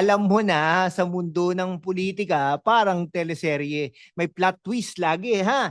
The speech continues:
Pero seryoso, let's unpack the truth behind the so-called resignation drama involving Vice President Sara Duterte and Senate President Chis Escudero.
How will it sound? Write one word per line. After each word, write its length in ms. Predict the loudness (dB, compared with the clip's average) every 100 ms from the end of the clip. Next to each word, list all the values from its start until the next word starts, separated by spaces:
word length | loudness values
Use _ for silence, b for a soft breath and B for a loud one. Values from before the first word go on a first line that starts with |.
| -8 _
Pero 160 | -4 -4
seryoso, 640 | 0 -2 2 0 2 -4
let's 400 | -2 -2 -2 -2
unpack 400 | -10 -6 -4 -4
the 160 | -6 -10
truth 460 | -4 0 2 0 b b
behind 400 | -2 2 2 0
the 80 | -4
so-called 680 | -4 2 0 2 0 0 0
resignation 800 | -4 -4 -4 -10 -8 -6 -4 -6
drama 540 | 0 2 2 0 -4 -4 B B
involving 800 | 0 0 2 4 6 4 0 -4
Vice 320 | 0 0 0 -2
President 540 | 0 0 -2 -6 -6
Sara 400 | -2 0 2 2
Duterte 800 | 0 -6 -2 -2 0 -4 -2 -2 B B
and 240 | -4 -2 0
Senate 340 | 0 0 0 0
President 480 | 0 2 -2 -4 -4
Chis 380 | -4 -4 -4 0
Escudero. 1120 | 0 0 0 2 2 2 0 0 0 0